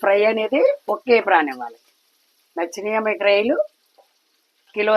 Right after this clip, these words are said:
రొయ్యలు అంటే ఇవి చాలా టేస్టీగా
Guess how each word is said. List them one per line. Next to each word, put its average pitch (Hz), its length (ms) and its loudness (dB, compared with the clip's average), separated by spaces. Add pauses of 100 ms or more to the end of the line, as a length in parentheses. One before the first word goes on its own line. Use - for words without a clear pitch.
రొయ్యలు 165 240 2
అంటే 123 180 -10
ఇవి 117 120 -16 (2500)
చాలా 180 300 4 (100)
టేస్టీగా 214 440 0